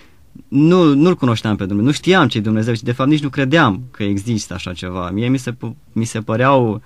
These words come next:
cel puțin, uh, relatările din Vechiul Testament, mi se plăceau, mi se păreau niște simple povestiri istorice,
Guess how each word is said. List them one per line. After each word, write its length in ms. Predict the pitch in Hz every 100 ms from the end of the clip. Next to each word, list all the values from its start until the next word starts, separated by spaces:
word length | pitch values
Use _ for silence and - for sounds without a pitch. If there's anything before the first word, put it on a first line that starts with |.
| - - - - - -
cel 180 | - 113
puțin, 360 | 117 120 110
uh, 480 | 107 98 95 92 - - - _ _ _
relatările 600 | - 107 107 104 131 127
din 180 | 107 107
Vechiul 300 | 107 131 123
Testament, 760 | 107 107 - 107 123 110 107 98 104 -
mi 180 | - -
se 140 | -
plăceau, 360 | 175 156 160 156
mi 120 | 135
se 160 | 139 135
păreau 300 | 127 131 151
niște 480 | 139 - 131 127 123
simple 720 | 135 131 135 127 123 120 113 113 117
povestiri 460 | 120 123 123 131
istorice, 880 | 113 - 131 131 123 120 117 110 110